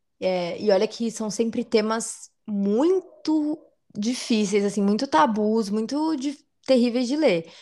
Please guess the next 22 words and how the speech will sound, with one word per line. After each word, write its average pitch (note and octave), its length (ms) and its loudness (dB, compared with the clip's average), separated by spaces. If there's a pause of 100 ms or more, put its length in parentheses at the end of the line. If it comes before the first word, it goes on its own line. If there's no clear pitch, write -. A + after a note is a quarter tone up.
(120)
Tabus B3 440 0
aqui C#4+ 260 -6
no A#3 140 -10
Aduardor, F#3+ 520 -6
né, G#3 120 -6
por G3 160 -14
serem F3 220 -10
dois E3+ 200 -6
irmãos, F#3 380 -6
e B3+ 60 -2
horríveis A#3+ 340 -2
de B3 60 -2
ler A3 140 -2
no A#3 80 -8
caso A3+ 220 -6
de A3 80 -8
Lolita, B3 400 -6
que - 120 -16
é A3 40 -14
um A3+ 80 -20
pedófilo, G#3 640 -4
enfim. A#3 360 -20